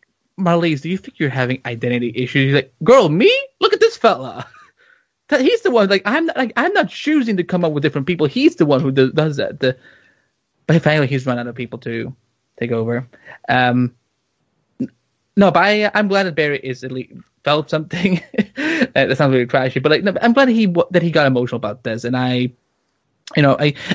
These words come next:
you know what? To be honest, it was a good post-mortem episode, to be honest, because we got to see, like, how everyone was dealing with the aftermath of that big showdown, which we don't, they don't always do the best job with, uh, with some of these shows. So I was happy.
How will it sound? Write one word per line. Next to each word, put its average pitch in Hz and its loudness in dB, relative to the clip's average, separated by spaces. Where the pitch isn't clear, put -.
you 262 2
know 330 4
what? 415 -6
To 247 0
be 262 0
honest, 240 2
it 240 2
was 269 2
a 240 2
good 214 2
post-mortem 156 0
episode, 117 -12
to 127 -14
be 117 -8
honest, 104 -12
because 147 2
we 156 0
got 147 2
to 147 -8
see, 135 -6
like, 123 -4
how 127 -2
everyone 123 -6
was 120 -6
dealing 123 -2
with 120 -6
the 117 0
aftermath 117 -4
of 117 -4
that 120 -2
big 113 -2
showdown, 110 -2
which 185 4
we 196 6
don't, 214 2
they 185 4
don't 202 0
always 175 4
do 160 -6
the 151 0
best 139 0
job 127 0
with, 117 -8
uh, 117 -8
with 131 -2
some 123 2
of 117 0
these 113 -2
shows. - -6
So 113 -2
I 160 0
was 180 4
happy. 123 -8